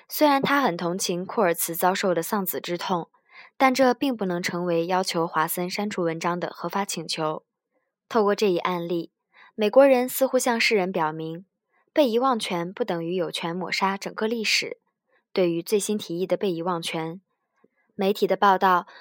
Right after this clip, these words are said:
同样是要消除人们顾虑，即他对言论自由的影响。一直以来，美国法律都主张已经公开的信息不能再回到私密状态。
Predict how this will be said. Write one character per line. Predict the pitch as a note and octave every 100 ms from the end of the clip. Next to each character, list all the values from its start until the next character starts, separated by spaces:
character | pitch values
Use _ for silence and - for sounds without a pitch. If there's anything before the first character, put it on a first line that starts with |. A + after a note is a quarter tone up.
| -
同 | - A#3+
样 | D4
是 | C4 B3+
要 | A3+
消 | A3 A#3+ A#3+
除 | - G3
人 | F3+
们 | G3 A3
顾 | C#4 G#3
虑， | E3+ D#3+ - _ _ _
即 | - F3+ F#3+
他 | - B3+
对 | B3+ G#3+
言 | F3
论 | A3 A3+
自 | - A3+
由 | D#3+
的 | F#3
影 | E3 D#3+ E3+
响。 | F3 D3 - _ _ _ _ _ _ _
一 | - F#3+
直 | E3+
以 | E3
来， | D#3+ D#3 F3+ _ _ _ -
美 | - G3
国 | A3+
法 | C4 A3
律 | F#3+ A#3 G#3+
都 | A#3 A#3+
主 | G3
张 | E3+ G3+ G#3
已 | F3+
经 | F#3 G#3
公 | B3 B3+
开 | - B3+
的 | A#3
信 | F3+ G#3 F3+
息 | - F#3
不 | F#3+ A3
能 | E3+
再 | E3 F3
回 | E3+ E3
到 | F3+ E3
私 | F3 A#3
密 | A#3 F#3+
状 | F#3 E3
态。 | - D#3+